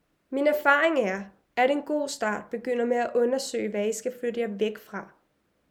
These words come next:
og hvorfor. Dernæst skal det rette middel ordineres. Se jer om lægen, der undersøger en patient for symptomer,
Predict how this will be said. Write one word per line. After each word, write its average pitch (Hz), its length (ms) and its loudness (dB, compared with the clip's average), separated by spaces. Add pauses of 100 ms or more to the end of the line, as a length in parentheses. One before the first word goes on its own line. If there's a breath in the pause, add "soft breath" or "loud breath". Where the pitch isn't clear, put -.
og 208 120 0
hvorfor. 196 520 -4 (1500)
Dernæst 254 420 6
skal 226 180 -4
det 202 160 -4
rette 196 220 -2
middel 220 340 -4
ordineres. 196 720 -6 (1700)
Se - 380 0
jer 294 180 2
om 214 100 -2
lægen, 208 400 2 (280)
der 104 100 -2
undersøger 214 500 0
en - 80 -10
patient 220 420 -2
for 233 80 -14
symptomer, 226 560 -8